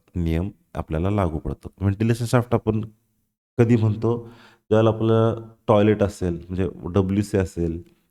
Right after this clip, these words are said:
बाथरूम असेल, अटॅच टॉयलेट असतील, तर त्याच्या लाईट व्हेंटिलेशन शा-, साठी आपण जो डक्ट सोडतो, त्याला आपण हा व्हेंटिलेशन शाफ्ट म्हण-, म्हणतो. तर हे आपलं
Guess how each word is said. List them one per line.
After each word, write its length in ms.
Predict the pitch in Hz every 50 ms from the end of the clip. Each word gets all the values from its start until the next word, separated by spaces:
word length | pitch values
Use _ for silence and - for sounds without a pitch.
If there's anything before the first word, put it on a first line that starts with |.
| _ _
बाथरूम 380 | 104 104 - - 104 - - -
असेल, 320 | - - - 87 87 85 -
अटॅच 320 | 87 92 - 98 101 92 -
टॉयलेट 300 | 101 95 90 87 - 92
असतील, 500 | 87 - - _ 104 107 117 110 113 - _ _ - _ _ _ _ _ -
तर 40 | 104
त्याच्या 420 | - - 110 95 - - 131 131
लाईट 240 | 127 123 123 120 110
व्हेंटिलेशन 560 | 104 107 104 101 110 101 101 101 - 101 101
शा-, 300 | 98 - 101 92 90 - -
साठी 300 | - - 98 - - 101
आपण 260 | 95 - - 98 98
जो 120 | 92 104 101
डक्ट 420 | 90 87 95 110 107 110 - -
सोडतो, 540 | 113 - 104 92 - - 98 104 110 110 - -
त्याला 180 | 90 87 90
आपण 240 | 87 87 - 101 95
हा 160 | 95 107 117
व्हेंटिलेशन 600 | 113 104 92 85 82 87 82 85 - - - 143 151 - _ _
शाफ्ट 400 | - - 82 78 - - - 71
म्हण-, 340 | 65 64 - - _ -
म्हणतो. 340 | 85 87 78 71 - - - _ _ _ _ _ _ _ _ _ _ _ _ _ _ _ _ _ _ _ _ _ _ _
तर 360 | 98 107 104 98 - - - - - -
हे 100 | 110 113
आपलं 340 | 113 110 113 110 123 135